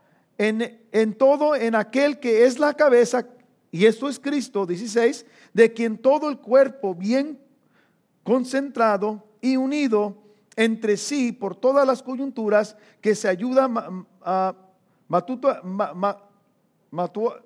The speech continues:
matua-, mutuamente, perdón, según la actividad propia de cada miembro, recibe su crecimiento para ir edificándose en amor. Eso dice la palabra de Dios.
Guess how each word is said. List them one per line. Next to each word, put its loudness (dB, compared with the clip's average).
matua-, -4
mutuamente, 0
perdón, -2
según 0
la 2
actividad -2
propia 0
de 0
cada 0
miembro, -2
recibe -2
su -12
crecimiento -4
para 2
ir -2
edificándose -4
en -8
amor. -8
Eso -2
dice -6
la -2
palabra -8
de -12
Dios. -18